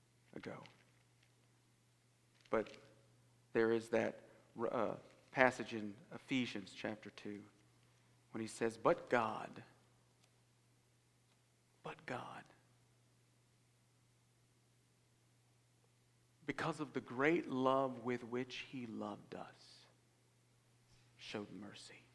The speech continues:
That's what he's granted to us.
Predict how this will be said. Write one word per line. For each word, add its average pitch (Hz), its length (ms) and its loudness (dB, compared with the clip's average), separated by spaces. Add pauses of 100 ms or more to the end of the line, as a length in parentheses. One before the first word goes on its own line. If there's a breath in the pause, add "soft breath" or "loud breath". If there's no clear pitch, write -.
(3500)
That's 117 260 -2
what 120 100 -2
he's 110 140 -10
granted - 440 -14
to - 200 -20
us. - 240 -20